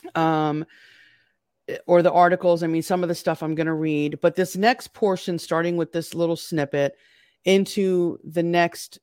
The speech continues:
video that I'm gonna do, um, of all the deaths from beginning of twenty twenty-one up until June of twenty twenty-two. This is worldwide. Most of this is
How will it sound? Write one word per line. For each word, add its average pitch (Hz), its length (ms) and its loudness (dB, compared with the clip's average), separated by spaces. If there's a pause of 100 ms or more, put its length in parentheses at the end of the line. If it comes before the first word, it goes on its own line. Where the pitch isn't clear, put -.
(100)
video 170 440 0
that 151 120 0
I'm 151 120 -2
gonna 151 220 -2
do, 147 580 -2
um, 143 640 -6 (180)
of 156 140 -4
all 185 300 6
the 190 120 2
deaths 160 720 -2
from 151 540 -4
beginning 196 640 0
of 170 340 -2
twenty 190 460 -4
twenty-one 165 680 -4
up - 180 -4
until 160 320 -6
June 151 760 0 (600)
of 147 120 -4
twenty 185 380 -2
twenty-two. 165 840 -2 (540)
This 220 220 8
is 208 160 0
worldwide. 156 1300 0
Most 170 300 0
of 165 100 0
this 165 340 0
is 160 380 0